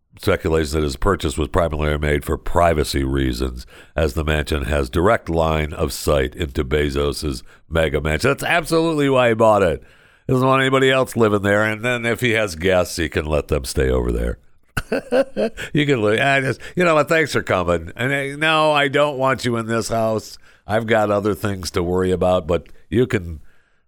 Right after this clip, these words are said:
I don't know, walk across the street or have somebody drop you off. Then in February, he paid a hundred and sixty-five million dollars for David Geffen's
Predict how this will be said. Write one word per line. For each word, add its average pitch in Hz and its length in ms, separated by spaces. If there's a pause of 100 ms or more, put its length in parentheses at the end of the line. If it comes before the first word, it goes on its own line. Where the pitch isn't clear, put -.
I 92 60
don't 95 100
know, 82 120
walk 80 300
across 78 320
the 78 80
street 65 400
or 57 120
have 73 180
somebody 67 340
drop 62 340
you 62 100
off. 60 220 (240)
Then 156 140
in 147 80
February, 117 720 (300)
he 156 140
paid 151 260
a 135 80
hundred 151 280
and 143 160
sixty-five 170 1120
million 101 520
dollars 90 420
for 110 140
David 120 360
Geffen's 117 540